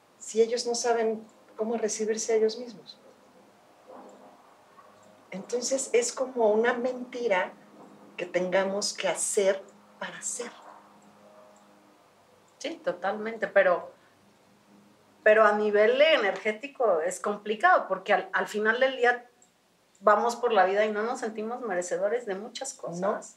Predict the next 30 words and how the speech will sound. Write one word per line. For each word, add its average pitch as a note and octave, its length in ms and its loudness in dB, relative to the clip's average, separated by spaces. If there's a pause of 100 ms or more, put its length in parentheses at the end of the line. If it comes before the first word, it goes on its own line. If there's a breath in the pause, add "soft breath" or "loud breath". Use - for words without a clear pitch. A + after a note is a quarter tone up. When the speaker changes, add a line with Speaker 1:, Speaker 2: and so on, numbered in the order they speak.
(540 loud breath)
Speaker 1:
Y G#3 120 6
ahí G#3 220 6
es A3 140 4
como C#4 260 0
recuperar G#3+ 1040 2
esta, F#3+ 920 0 (1300 soft breath)
como G#3 260 6
ir A#3 60 6
borrando B3+ 460 4
esa B3+ 220 -4
programación G#3 920 0 (300 soft breath)
y F#3 100 -12
llegar G3+ 320 -2
al B3+ 160 -4
punto A#3 300 -4
de A3+ 140 4
decir, G3+ 280 -4
"A F#3+ 60 -2
ver, F#3+ 200 0
yo A3 140 -2
me D4 180 -6
creí G#3 420 0
una C4+ 240 -6
definición G#3 760 -8
de G3 120 -8
mí F3+ 240 -14
que F3+ 120 -20
no F3+ 100 -18
es G3+ 160 -14
cierta". G3+ 320 -18